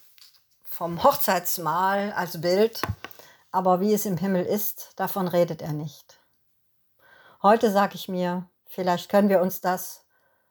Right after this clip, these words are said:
mit unserem beschränkten Vorstellungsvermögen gar nicht vorstellen. Und vielleicht hat er aus dem Grunde nichts gesagt. Als Bild,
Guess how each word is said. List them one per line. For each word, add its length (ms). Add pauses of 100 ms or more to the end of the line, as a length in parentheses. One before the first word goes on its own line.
(520)
mit 260
unserem 720 (720)
beschränkten 1000 (440)
Vorstellungsvermögen 1200
gar 180
nicht 240
vorstellen. 880 (560)
Und 500 (260)
vielleicht 340
hat 120
er 120
aus 100
dem 220
Grunde 320
nichts 320
gesagt. 600 (540)
Als 240
Bild, 460